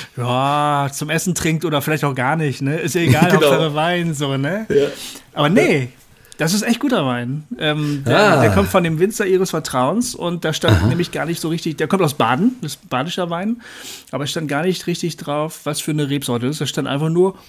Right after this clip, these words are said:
Speaker 1: rot drauf. Und
Speaker 2: Ah.
Speaker 1: dann hat
Speaker 2: Ich
Speaker 1: er
Speaker 2: hab die
Speaker 1: mich
Speaker 2: Flasche ja noch
Speaker 1: geschmacklich so
Speaker 2: oben.
Speaker 1: überzeugt, ne? Ich, der hat mich geschmacklich so überzeugt, da muss ich gucken, was für eine Rebsorte das ist.
Speaker 2: Ja, da bin ich ja mal gespannt.
Speaker 1: Mhm.
Speaker 2: Das kommt bei mir noch. Ich hab jetzt hier auf jeden Fall, ähm, wenn der, äh, wenn, wenn der,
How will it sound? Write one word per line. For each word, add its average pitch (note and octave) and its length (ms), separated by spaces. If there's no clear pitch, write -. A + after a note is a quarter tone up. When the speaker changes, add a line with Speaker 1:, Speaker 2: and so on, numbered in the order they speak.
Speaker 1:
rot D3+ 500
drauf. G#2 540
Und B2+ 140
Speaker 2:
Ah. C3+ 140
Speaker 1:
dann E3 240
hat F3+ 100
Speaker 2:
Ich - 80
Speaker 1:
er - 40
Speaker 2:
hab G3+ 60
die G3+ 60
Speaker 1:
mich - 80
Speaker 2:
Flasche A#3 240
ja A#3 100
noch B3+ 60
Speaker 1:
geschmacklich B3+ 180
so G#3+ 60
Speaker 2:
oben. A#3+ 60
Speaker 1:
überzeugt, A3+ 760
ne? F3+ 200
Ich, F3 80
der F3 100
hat F3 60
mich F3 140
geschmacklich F3 340
so E3 60
überzeugt, E3+ 380
da D#3 80
muss D3+ 160
ich C#3+ 100
gucken, C#3+ 220
was C3 120
für C3+ 60
eine B2 100
Rebsorte A#2 340
das A2+ 160
ist. - 180
Speaker 2:
Ja, D#3 260
da C3+ 100
bin C#3+ 140
ich E3 60
ja F3+ 80
mal F3+ 100
gespannt. F3+ 320
Speaker 1:
Mhm. - 40
Speaker 2:
Das F3+ 200
kommt G3+ 240
bei C#3 160
mir C3+ 140
noch. A2+ 140
Ich C#4 240
hab F#3+ 180
jetzt D#3 160
hier D3+ 380
auf A#2+ 80
jeden D3+ 220
Fall, E3+ 440
ähm, E3+ 480
wenn F3 160
der, D3+ 420
äh, C#3+ 320
wenn, D3 360
wenn D3+ 100
der, D3+ 140